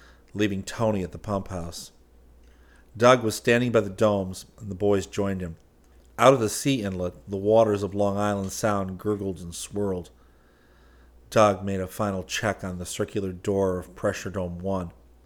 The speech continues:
then walked back to where the boys were watching the instruments. There was the sound of roaring water,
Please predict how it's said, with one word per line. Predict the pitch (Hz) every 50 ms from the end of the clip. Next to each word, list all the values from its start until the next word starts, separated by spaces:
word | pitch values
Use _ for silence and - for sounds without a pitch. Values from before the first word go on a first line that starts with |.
| _ _ _ _ _ _ -
then | 110 107 104
walked | 107 104 101 98 - -
back | 110 104 101 101 -
to | - 98
where | 98 92
the | 92
boys | 87 - 104 104 104 98 95 92 -
were | - 92
watching | 92 95 95 98 - - 98 90
the | 92 92
instruments. | 98 98 - - - 85 82 80 - - - _ _ _ _ _ _ _ _ - _ - - - - _ _ - - -
There | 117 117
was | 117 101
the | 110
sound | 104 - 135 139 139 139 123
of | 117 104 107
roaring | 110 117 120 117 110 107 104 98
water, | 98 104 107 104 104 98 92 87 -